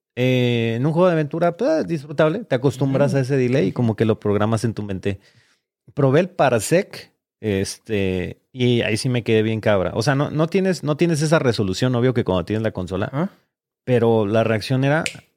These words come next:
Speaker 1: al
Speaker 2: ¿Ese es el
Speaker 1: momento,
Speaker 2: de
Speaker 1: güey.
Speaker 2: Amazon? No, no, no me estoy
Speaker 1: No, güey.
Speaker 2: equivocando.
Speaker 1: Bueno, no sé, no sé con quién se, se asoció Parsec. A mí, eh, yo, yo lo conocí porque como no hubo E tres este año,
Speaker 2: Ajá.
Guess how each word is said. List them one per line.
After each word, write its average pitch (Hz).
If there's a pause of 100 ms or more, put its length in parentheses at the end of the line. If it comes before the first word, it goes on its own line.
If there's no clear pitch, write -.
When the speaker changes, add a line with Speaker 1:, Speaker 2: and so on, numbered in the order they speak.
Speaker 1:
al 104
Speaker 2:
¿Ese 165
es -
el 135
Speaker 1:
momento, 214
Speaker 2:
de 196
Speaker 1:
güey. 175
Speaker 2:
Amazon? 196
No, 110
no, 113
no 113
me 110
estoy 107
Speaker 1:
No, 120
güey. 127
Speaker 2:
equivocando. 151
Speaker 1:
Bueno, 156
no 165
sé, 190
no 170
sé 180
con 175
quién 156
se, 156
se -
asoció 123
Parsec. 120
A 120
mí, 180
eh, 139
yo, 160 (340)
yo 143
lo 233
conocí 156
porque 156
como 131
no 151
hubo 185
E 160
tres 151
este 143
año, 180
Speaker 2:
Ajá. 143